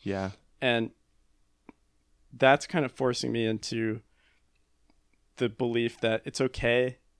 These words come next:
Speaker 2: if it's not exactly what I want it to be.
Speaker 1: Yeah.
Speaker 2: I just have to find a, I have to figure out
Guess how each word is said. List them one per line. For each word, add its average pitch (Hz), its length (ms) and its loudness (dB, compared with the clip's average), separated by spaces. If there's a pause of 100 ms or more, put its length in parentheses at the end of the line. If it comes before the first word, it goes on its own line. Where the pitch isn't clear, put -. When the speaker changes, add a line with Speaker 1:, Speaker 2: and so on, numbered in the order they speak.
(520)
Speaker 2:
if - 360 -8 (600)
it's - 180 -10
not 113 220 2
exactly 113 480 -4
what 113 220 -4
I 104 260 -4 (880)
want 110 240 -4
it - 120 -10
to 143 100 -4
be. 147 220 -2 (100)
Speaker 1:
Yeah. 104 280 -2 (1500)
Speaker 2:
I 120 80 2
just - 180 -6
have 139 140 2
to 135 100 -4
find 120 480 2
a, - 160 -6 (180)
I 127 100 2
have 160 140 0
to 156 100 -10
figure 135 380 0
out 120 260 2